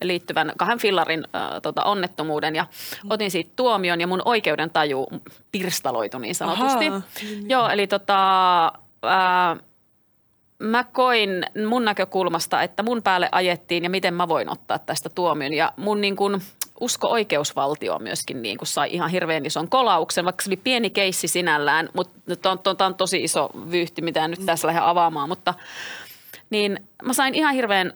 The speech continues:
Speaker 1: kolauksen siitä, että hetkinen, että mites tää meidän maailma toimii. Ja tää sai, tästä mä sain oikeastaan kimmokkeen, eli sit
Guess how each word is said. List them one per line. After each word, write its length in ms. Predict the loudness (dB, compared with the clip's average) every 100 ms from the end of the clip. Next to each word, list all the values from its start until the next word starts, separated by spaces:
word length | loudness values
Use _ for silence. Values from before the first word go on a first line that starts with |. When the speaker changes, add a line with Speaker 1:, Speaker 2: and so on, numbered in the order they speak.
| 0
Speaker 1:
kolauksen 560 | 2 4 2 0 -2
siitä, 220 | 0 0 -2
että 100 | -4
hetkinen, 300 | -4 -2 -2
että 120 | -2
mites 240 | -2 0
tää 140 | -2 0
meidän 180 | 0 2
maailma 300 | 2 2 2
toimii. 500 | 2 2 0 -2 -2
Ja 80 | 2
tää 220 | 4 4
sai, 200 | 4 0 2
tästä 240 | 0 0
mä 60 | -2
sain 180 | 0 0
oikeastaan 420 | -2 -2 -2 -2
kimmokkeen, 640 | -2 -2 -4 _ -2 0
eli 280 | 0 0 -2
sit 200 | -4 -8